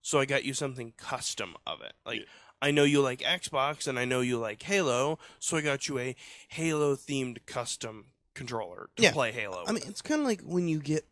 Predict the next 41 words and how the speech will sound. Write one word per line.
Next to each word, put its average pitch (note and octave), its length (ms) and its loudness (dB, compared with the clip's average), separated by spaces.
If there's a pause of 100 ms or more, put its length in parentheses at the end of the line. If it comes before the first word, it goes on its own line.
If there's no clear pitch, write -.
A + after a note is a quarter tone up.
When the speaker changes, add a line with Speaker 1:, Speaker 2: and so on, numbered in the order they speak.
Speaker 2:
art C3+ 300 2
for G3 160 -4
someone, G#3+ 480 2
and F3 180 0
it's D#3 160 2
of D3+ 140 -2
their D3 160 0
favorite C#3 400 0
things. D3 340 -2
Like, D3 320 -2
um, D#3 500 -4 (120)
Speaker 1:
You E3 180 -4
Speaker 2:
I D#3 60 0
Speaker 1:
get E3 80 4
Speaker 2:
bought E3+ 160 8
my E3+ 140 4
fiance C#3 600 2
a - 80 -8
couple - 320 -2
paintings B2+ 480 -4
from G#2+ 240 -6
Comic-Con, C3 720 -4 (200)
Speaker 1:
Mm-hmm. C3+ 360 -6
Speaker 2:
and D3+ 140 2
it's D#3 80 0
like, E3 200 -2
"Oh, C4+ 320 4 (100)
I C3+ 200 0
seen C#3 280 -2
that. F#3 220 0
I C3+ 120 -4
thought C3+ 160 -2
you'd D#3 160 -4
like A#3 260 -4
it." - 100 -8
And E3+ 160 -6
so F3 100 -4
it's D#3 100 -8
really D#3 420 -4
good F#3+ 260 0
because, D3 460 -6